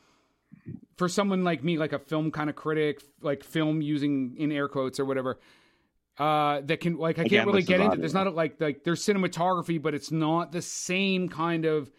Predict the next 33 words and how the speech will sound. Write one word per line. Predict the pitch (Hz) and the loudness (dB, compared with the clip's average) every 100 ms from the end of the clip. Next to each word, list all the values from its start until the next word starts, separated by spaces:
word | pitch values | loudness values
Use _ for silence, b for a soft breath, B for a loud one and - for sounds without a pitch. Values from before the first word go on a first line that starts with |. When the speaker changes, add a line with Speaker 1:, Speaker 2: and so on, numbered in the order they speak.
| - | -8
Speaker 1:
it's | 151 - | -8 -8
animated | 147 185 190 160 143 | -2 0 2 0 -2
cinematography. | 147 139 135 131 120 123 117 B B | -4 -4 -4 -6 -6 -8 -10 B B
It's | 165 156 139 | -6 -4 -2
not | 160 160 165 175 151 | 0 2 2 0 -2
the | 175 | -6
same | - 160 | -4 -4
type | 151 143 | -4 -6
of | 147 | -6
cinematography | 151 147 147 147 139 135 147 139 135 b b - | -4 -4 -2 -4 -4 -4 -4 -4 -4 b b -4
that | 160 | 0
you're | 156 | 0
dealing | 131 147 147 139 | 0 0 0 0
with, | 135 | -2
with, | 127 - | -6 -6
like, | 127 123 | -6 -4
a, | |
like, | 123 123 123 | -4 -4 -6
a, | 120 104 - | -6 -10 -10
uh, | 127 120 117 117 113 - | -6 -4 -4 -6 -8 -10
a | 117 | -12
grip | - 120 143 139 131 | -10 -4 -4 -4 -6
lighting, | 139 139 131 123 | -2 -2 -2 -4
or, | 131 | -6
sorry, | 123 139 123 | -4 -4 -2
a | 120 | -4
gaffer | 113 127 120 139 | -6 -8 -6 -4
lighting | 127 127 120 | -2 -4 -6
setup | 127 117 110 | -6 -10 -8
or | 117 | -8
whatever, | 113 107 101 | -8 -8 -12
right? | 90 135 139 | -10 -10 -6
So, | 147 127 | -6 -6